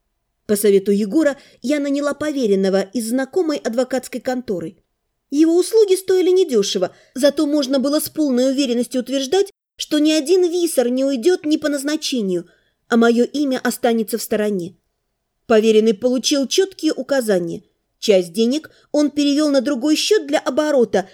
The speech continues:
и получения процентов с возможностью дальнейшего распоряжения средствами от моего имени. Оставшейся части висаров надлежало быть потраченными на различные цели.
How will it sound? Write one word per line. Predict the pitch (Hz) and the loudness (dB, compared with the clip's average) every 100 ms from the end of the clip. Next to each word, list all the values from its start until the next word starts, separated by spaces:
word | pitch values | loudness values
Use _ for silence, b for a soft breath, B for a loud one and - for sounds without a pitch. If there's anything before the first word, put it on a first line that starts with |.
| B | B
и | 269 | -2
получения | - 277 294 392 370 330 | 0 0 0 2 2 0
процентов | 320 359 - 302 220 226 | -2 -4 -4 -4 -2 -4
с | - | 0
возможностью | 247 247 294 269 277 269 | 0 0 -2 -2 -6 -2
дальнейшего | 240 262 294 330 - 262 | -2 -2 -2 -2 -2 -2
распоряжения | 254 - 269 269 285 254 262 | -4 -4 -6 -4 -4 -4 -2
средствами | 359 403 - 302 294 294 B | -2 -2 -4 -2 -2 -6 B
от | - 254 | -8 -4
моего | 277 285 277 | -2 -2 -2
имени. | - 208 185 180 165 _ _ _ _ _ _ - | -4 -4 -6 -8 -12 _ _ _ _ _ _ -4
Оставшейся | 214 - 262 - 208 202 202 | -2 0 -2 -2 -4 0 0
части | - 196 - - | 2 -2 -2 -6
висаров | 214 202 202 190 190 B B | -4 -2 0 -2 -4 B B
надлежало | 226 214 226 208 247 226 | 0 2 2 2 2 2
быть | 208 233 | 0 -4
потраченными | - 220 269 277 - 254 233 | -2 -2 0 -2 -2 -2 0
на | 233 220 | 0 0
различные | 220 220 202 - 226 | 0 -2 -4 -2 -2
цели. | 226 - 185 165 - | -2 -4 -4 -4 -10